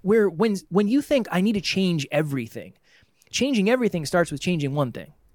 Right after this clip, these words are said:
And that one thing can be pretty simple. This is my analogy. If you aren't a business owner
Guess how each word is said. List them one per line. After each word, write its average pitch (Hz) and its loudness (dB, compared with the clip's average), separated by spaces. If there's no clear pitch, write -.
And 180 2
that 165 2
one 247 2
thing 147 -2
can 165 -2
be 156 -2
pretty 151 -2
simple. - -4
This 175 0
is 175 0
my 151 0
analogy. 151 0
If 190 -2
you 233 4
aren't 254 2
a 262 4
business 160 -2
owner - -12